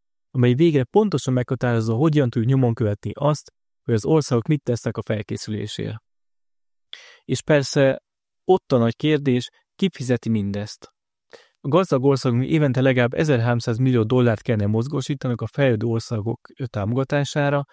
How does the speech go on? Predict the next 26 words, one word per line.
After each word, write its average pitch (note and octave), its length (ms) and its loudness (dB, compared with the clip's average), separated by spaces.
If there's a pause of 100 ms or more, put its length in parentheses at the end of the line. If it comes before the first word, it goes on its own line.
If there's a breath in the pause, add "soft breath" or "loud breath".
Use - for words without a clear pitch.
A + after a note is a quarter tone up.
(160 soft breath)
a - 80 -2
magánszféra A#2+ 640 0
bevonásával, C3+ 920 -2 (720 soft breath)
de B2+ 200 2
a A#2+ 60 4
pénzügyi C3 440 2
vita C#3 400 0
már C3+ 180 2
most D#3 240 0
forróbb, B2 460 2
mint A#2 120 0
a G#2 60 0
bolygó B2+ 440 2
átlaghőmérséklete. G#2+ 1120 -8 (2500 loud breath)
Belém F3 400 2
tehát E3+ 240 0
nem A3+ 140 2
csak B2+ 140 -2
a A2+ 40 -4
klímapolitika A#2+ 600 0
újabb A#2 320 2
állomása A#2 460 -2
lesz, C#3+ 240 -2
hanem C#3 180 -2
próbatétel G#2 640 -2
is. G2+ 320 -12